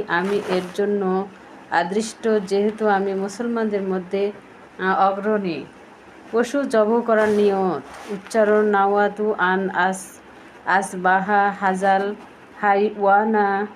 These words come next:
বি হাইসু ইয়াখরুজু আন হুদা, আন হুদামুল মাসফুহু ওয়া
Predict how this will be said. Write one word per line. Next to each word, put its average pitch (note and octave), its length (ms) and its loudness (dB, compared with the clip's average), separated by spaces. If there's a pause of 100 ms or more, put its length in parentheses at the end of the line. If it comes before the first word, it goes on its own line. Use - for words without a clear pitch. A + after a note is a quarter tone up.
(140)
বি G3+ 180 0 (160)
হাইসু G#3 720 -2 (540)
ইয়াখরুজু G#3 880 0 (1000)
আন G3 300 2
হুদা, G3 500 2 (500)
আন G3 220 2
হুদামুল G#3+ 760 0
মাসফুহু G3+ 840 -4 (720)
ওয়া G#3+ 220 4